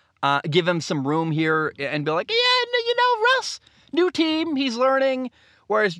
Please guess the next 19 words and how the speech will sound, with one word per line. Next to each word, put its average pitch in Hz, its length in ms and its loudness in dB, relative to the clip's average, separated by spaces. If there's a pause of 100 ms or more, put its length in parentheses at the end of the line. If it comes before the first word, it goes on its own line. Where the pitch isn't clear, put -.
Geno 233 300 2
Smith, 226 280 0
he 220 80 -2
knows 196 260 0
Seattle's 190 340 2
system 180 340 -2
very, 160 280 2
very 143 220 -2
well. 160 280 0
He's, 143 140 -4 (100)
you - 80 -2
know, 131 100 2
this 147 140 -6
is 131 60 -6
his 123 120 -4
third 151 300 -2
year 143 240 0
in 147 100 -2
Seattle. 147 600 0